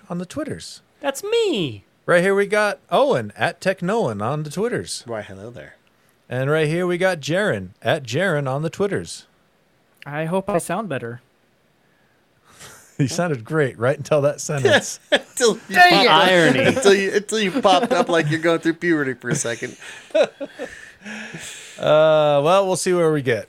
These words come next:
Speaker 1: Uh, Jaren is, is recording from, um, he's
Speaker 4: Hotel
Speaker 1: recording
Speaker 3: Coast?
Speaker 1: on location from the East Coast, two-hour time difference right now.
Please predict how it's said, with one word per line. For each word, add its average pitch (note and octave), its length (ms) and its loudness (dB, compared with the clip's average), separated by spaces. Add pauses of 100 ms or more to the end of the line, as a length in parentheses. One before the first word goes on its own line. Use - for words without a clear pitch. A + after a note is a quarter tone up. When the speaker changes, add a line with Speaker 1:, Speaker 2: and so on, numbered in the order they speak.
Speaker 1:
Uh, A#2 240 0
Jaren D#3 360 0
is, A#2+ 240 -4
is A2+ 440 -8
recording B2+ 540 0
from, A2 560 -2 (180)
um, F#2+ 540 -4 (1300)
he's G#2+ 140 -2
Speaker 4:
Hotel - 120 -4
Speaker 1:
recording C#3+ 240 2
Speaker 3:
Coast? - 280 -14
Speaker 1:
on D#3 280 4
location D3 600 0
from A2 160 -2
the A2 160 -6
East B2 160 -2
Coast, A#2 340 0
two-hour C#3+ 300 4
time B2+ 240 -2
difference G2+ 400 -4
right G2 180 -4
now. F#2 320 -8